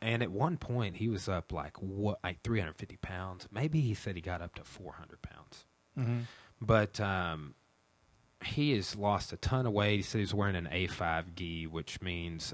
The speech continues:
Speaker 1: I wear an A three.
Speaker 2: Okay.
Speaker 1: He's lost all this weight, but he's talking about being able to roll and stuff. It's like, uh, there's a lot of people that do jujitsu. "Uh, jujitsu's for everyone."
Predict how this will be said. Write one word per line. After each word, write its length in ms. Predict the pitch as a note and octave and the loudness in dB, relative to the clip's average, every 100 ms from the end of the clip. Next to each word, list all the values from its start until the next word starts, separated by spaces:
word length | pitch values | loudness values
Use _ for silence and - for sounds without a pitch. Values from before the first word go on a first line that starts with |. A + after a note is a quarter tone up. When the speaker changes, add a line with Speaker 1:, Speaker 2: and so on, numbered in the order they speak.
| D2+ | 2
Speaker 1:
I 140 | G2 | 2
wear 180 | F2+ E2+ | 4 0
an 120 | D#2 | -2
A 120 | D#2+ | -6
three. 600 | D#2 - F2+ D#2+ E2 F2 - - - | -8 -6 -6 -6 -8 -12 -16 -18 -10
Speaker 2:
Okay. 160 | B2 A#2 | -8 -2
Speaker 1:
He's 220 | A2 G2+ | 0 4
lost 260 | A2 G2+ - | 6 6 6
all 140 | G#2 | 2
this 260 | F#2+ F#2 - | 2 0 0
weight, 320 | F#2+ G2 G2 | 2 4 4
but 80 | G2+ | 4
he's 180 | A#2+ G#2+ | 4 2
talking 360 | G#2+ G2 - | 2 2 0
about 260 | F2+ F2+ E2 | 0 0 0
being 220 | F#2 F2+ | -2 -2
able 200 | F2 F2+ | -2 -4
to 100 | D#2+ | -6
roll 400 | D2 D#2 E2+ F2 | -4 -2 0 -2
and 120 | F2+ E2+ | -4 -6
stuff. 400 | - F2+ F2+ - - - - - | -4 -2 -2 -4 -16 -18 -20 -6
It's 160 | A2+ - | 0 4
like, 320 | G#2+ F2+ - | 4 2 -4
uh, 300 | G#2 G2 F#2+ F2+ | 2 4 2 2
there's 240 | B2 C3 | 2 2
a 40 | A#2 | 4
lot 220 | G2+ G2 | 4 4
of 120 | G2 | 4
people 320 | G#2 G2 F#2+ | 0 0 0
that 180 | E2 D2+ | -2 -2
do 180 | F#2 F#2 | 2 2
jujitsu. 440 | E2+ F2 F#2 - | 0 -4 -4 -4
"Uh, 200 | E2+ F2+ | -6 -6
jujitsu's 520 | F#2+ G2+ G#2 G#2 G2+ - | -8 -6 -4 -2 -4 -4
for 180 | G#2 | -4
everyone." 640 | D#2+ F#2+ G2 F2+ F#2 F#2 | -4 -2 -2 -2 -2 -4